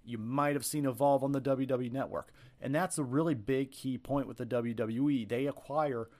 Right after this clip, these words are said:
partnerships with a lot of these smaller little brands because they want content for their W W E Network or now their partnership with Peacock. So what we look at here and we see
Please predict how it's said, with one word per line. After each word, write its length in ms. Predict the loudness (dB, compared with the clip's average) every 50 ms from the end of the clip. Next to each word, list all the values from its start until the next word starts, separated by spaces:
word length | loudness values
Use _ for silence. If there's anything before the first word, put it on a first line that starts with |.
| _ _ _ _ -8
partnerships 600 | -6 -6 -6 -4 -6 -8 -8 -6 -6 -6 -6 -6
with 100 | -4 -4
a 60 | -2
lot 320 | -2 -2 -2 0 0 0 0
of 100 | -2 -2
these 180 | -6 -6 -6
smaller 480 | -8 -8 -4 0 2 2 2 2 2 0
little 260 | 0 0 0 0 -2
brands 520 | -4 0 0 0 0 -2 -6 -8 -8 -10 -14 _ _ _ _ _
because 400 | -14 -10 -4 -2 -2 0 -2 -2
they 200 | -2 0 0 0
want 420 | 0 -4 -4 -2 0 0 0 -2 -4 -8 _ _ -20 -14
content 560 | -6 -4 -2 -2 -2 -4 -6 -6 -6 -8 -8 -10 -14
for 420 | -6 -2 0 2 2 2 0 -2 -6 -14 _ _ -4
their 140 | -4 -4
W 380 | -2 0 0 2 2 2 0 -2
W 440 | 0 0 0 0 0 -2 -2 -2 -2
E 120 | -4 -4 -4
Network 480 | -4 -4 -4 -2 -2 -2 -4 -4 -8 -12 -8
or 180 | -4 -2 -2 -2
now 220 | -2 -4 -4 -4
their 100 | -4 -4
partnership 540 | -4 -2 -4 -4 -4 -6 -12 -10 -10 -10 -10
with 120 | -10 -10
Peacock. 480 | -6 -4 -4 -4 -6 -8 -12 -12 -16 -20 _ -20 _ _ _ _ _ _ _ _ _ _ _ _ -8
So 180 | -2 0 2
what 180 | 2 2 2 2
we 100 | 2 2
look 300 | 2 2 0 0 0 4
at 180 | 4 4 4 4
here 340 | 0 -4 -2 -2 -2 -4 -6 -12 -20 -20 -20 _ -10
and 120 | -8 -4 -2
we 140 | -2 -2
see 540 | -2 -4 -4 -4 -4 -2 -2 -2 -4 -6 -10